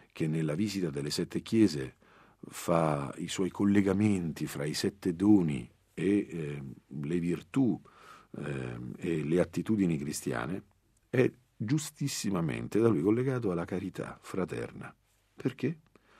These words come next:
Quanto ci piace quando le persone ci capiscono, quanto è bello quando qualcuno ti sa leggere dentro, ti sa accogliere.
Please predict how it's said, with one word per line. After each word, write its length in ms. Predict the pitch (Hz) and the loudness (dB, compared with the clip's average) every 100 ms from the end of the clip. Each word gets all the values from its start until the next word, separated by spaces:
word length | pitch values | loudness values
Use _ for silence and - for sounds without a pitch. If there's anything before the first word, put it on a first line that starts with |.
| - - - - - - - - - _ | -20 -20 -20 -20 -20 -20 -20 -20 -20 _
Quanto 560 | - 113 123 117 - 107 | 2 4 4 0 -4 -6
ci 200 | - 80 | -6 -4
piace 480 | 98 104 101 - | 0 0 0 -2
quando 280 | 101 92 90 | -2 -2 -2
le 100 | 80 | -4
persone 460 | 76 80 - 90 80 | -4 -6 -6 -4 -4
ci 160 | - | -6
capiscono, 720 | 85 - - 57 - - - - _ _ _ _ | -8 -8 -8 -8 -8 -8 -12 -14 _ _ _ _
quanto 600 | - 95 101 98 98 98 | -6 -2 -2 -2 -4 -4
è 60 | 85 | -6
bello 540 | 85 98 107 107 101 | -4 -2 0 0 0
quando 240 | 85 80 | -2 -2
qualcuno 500 | 80 82 - 110 101 101 | -2 -4 -4 -2 -2 -6
ti 120 | - | -12
sa 220 | - - | -10 -4
leggere 560 | 92 95 101 92 95 85 | -2 0 -2 -2 -2 -2
dentro, 640 | 78 73 62 60 - 60 - _ _ - - - | -2 -4 -4 -10 -10 -10 -12 _ _ -20 -20 -14
ti 140 | - 98 | -8 -6
sa 600 | - 113 104 95 90 85 - - | -2 0 2 2 0 -2 -16 -12
accogliere. 1080 | - 104 - - 92 71 58 58 58 - - | -2 -2 -2 2 4 4 2 -4 -4 -6 -10